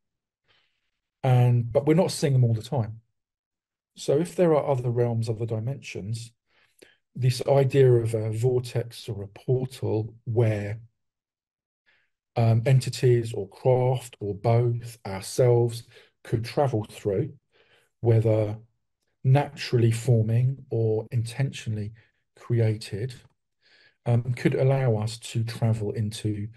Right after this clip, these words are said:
these different realms, which rather suggests actually these realms aren't, aren't at all paranormal. They're just different versions of,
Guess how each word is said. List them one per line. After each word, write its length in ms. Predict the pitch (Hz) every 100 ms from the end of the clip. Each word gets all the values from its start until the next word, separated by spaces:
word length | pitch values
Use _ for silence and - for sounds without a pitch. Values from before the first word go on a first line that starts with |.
| _ _ _ -
these 180 | 127 123
different 380 | 120 - 113
realms, 480 | 107 92 87 87 - - - - _ _ _ _
which 300 | - 196 -
rather 240 | 185 202 196
suggests 400 | 156 135 151 -
actually 240 | 143 -
these 200 | 147 143
realms 300 | 147 135 127
aren't, 300 | 143 143 135 -
aren't 200 | 151 135
at 180 | -
all 240 | 156 135 117 - -
paranormal. 640 | 120 107 131 107 87 113 113 -
They're 140 | 110
just 500 | - 107 - - 135
different 440 | - 117 - 110 107
versions 560 | 110 101 95 98 92
of, 260 | 101 -